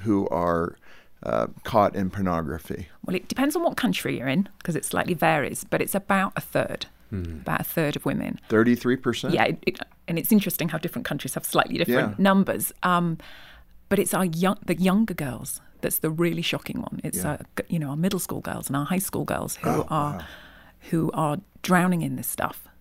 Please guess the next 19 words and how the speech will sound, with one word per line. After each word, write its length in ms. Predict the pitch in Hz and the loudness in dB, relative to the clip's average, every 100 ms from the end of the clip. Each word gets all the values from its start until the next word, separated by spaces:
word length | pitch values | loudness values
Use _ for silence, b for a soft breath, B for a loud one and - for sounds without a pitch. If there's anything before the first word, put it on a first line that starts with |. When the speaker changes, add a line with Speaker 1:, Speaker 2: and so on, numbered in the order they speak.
| - _ _ | -20 _ _
Speaker 1:
Is 120 | 139 | 4
there 120 | 202 | 6
an 100 | 202 | 4
explanation 800 | 131 151 - 147 107 98 113 147 | 2 -2 -2 0 2 2 0 -4
for 160 | 139 147 | -6 -6
that 300 | 143 151 143 - | -4 -6 -10 2
other 240 | 123 131 | 6 6
than 460 | 123 120 117 104 107 | 6 6 4 2 -2
Speaker 2:
It's, 260 | 175 - - | -4 -2 -2
Speaker 1:
what 140 | - 101 | 4 8
Speaker 2:
it's, 60 | |
Speaker 1:
I 120 | 107 | 8
just 240 | 110 101 - | 8 4 4
said? 280 | 104 156 156 | 2 2 -2
Speaker 2:
it's 100 | - - | -4 -4
available 600 | 151 151 165 170 143 - | -2 2 2 0 -4 0
everywhere. 680 | 185 - 185 185 208 220 226 | -2 0 0 2 0 0 2
Speaker 1:
Mm. 100 | 190 | 2
Speaker 2:
It's 220 | 180 | 2